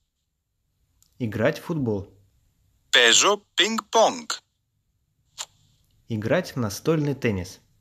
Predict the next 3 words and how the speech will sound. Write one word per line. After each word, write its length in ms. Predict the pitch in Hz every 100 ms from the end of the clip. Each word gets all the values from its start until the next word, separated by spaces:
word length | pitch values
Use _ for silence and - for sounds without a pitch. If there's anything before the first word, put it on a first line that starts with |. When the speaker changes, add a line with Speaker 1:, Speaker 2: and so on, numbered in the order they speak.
| _ _ _ _ _ _ _ _ _
Speaker 2:
Γελάω. 840 | - 123 113 113 170 170 92 76 - _ _ _ _ _ _ _ _ _ _ _ - - _ _ _ _
Speaker 1:
Смеяться. 720 | - - 117 123 110 - 92 _ _ _ _ _ _ _ _ _ _ _ _ _ _ _ -
Speaker 2:
Γέλιο. 680 | - - 226 190 98 -